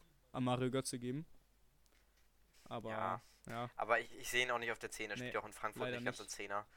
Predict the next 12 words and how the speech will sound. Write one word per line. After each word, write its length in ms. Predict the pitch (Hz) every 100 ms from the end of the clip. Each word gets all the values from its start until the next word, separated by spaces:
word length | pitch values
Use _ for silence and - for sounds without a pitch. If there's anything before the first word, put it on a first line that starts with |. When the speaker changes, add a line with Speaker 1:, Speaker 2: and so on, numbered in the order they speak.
| -
Speaker 1:
Ah, 80 | -
Speaker 2:
eher 80 | 104
als 100 | 98
Achter. 280 | 104 - 98
Speaker 1:
trotzdem 260 | 131 - 123
natürlich 360 | 120 123 117 -
cool, 80 |
dass 300 | 131 127 - -
Götze 220 | 131 139
dabei 260 | 131 131 139
ist. 240 | 147 113
Speaker 2:
I-, 160 | 107